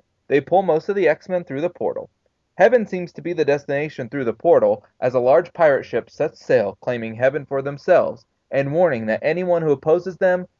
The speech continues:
will end up like the Blue Elf, i e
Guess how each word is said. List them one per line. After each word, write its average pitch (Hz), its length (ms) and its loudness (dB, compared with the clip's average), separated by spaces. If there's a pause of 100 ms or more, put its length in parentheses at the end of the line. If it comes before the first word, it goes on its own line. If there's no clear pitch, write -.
will - 160 0
end 135 180 -2
up 113 240 2 (120)
like 110 240 -2
the 101 80 -6
Blue 135 580 -4 (260)
Elf, 98 520 0 (260)
i 107 140 -2
e 107 360 -8